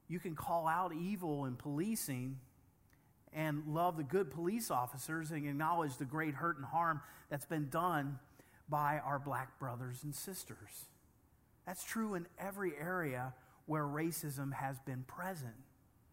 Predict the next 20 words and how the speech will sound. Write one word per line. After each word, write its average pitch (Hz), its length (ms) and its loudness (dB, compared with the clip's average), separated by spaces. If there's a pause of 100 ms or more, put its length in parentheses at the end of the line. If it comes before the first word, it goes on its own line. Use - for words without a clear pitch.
(180)
Real 190 260 0
estate 127 320 -4
or 120 80 -6
banking 165 500 0
or 123 140 0
education 156 720 -4 (320)
or 135 160 2
business. 127 600 -2 (240)
If 139 160 -4
God 202 280 2
has 170 120 -4
given 185 360 -2
you 160 260 -2
influence, 139 840 -4 (220)
step 233 520 -4
up 196 380 0 (340)
and 170 160 -2 (100)
use 180 560 0 (260)
that 160 280 -4
influence. 127 840 -6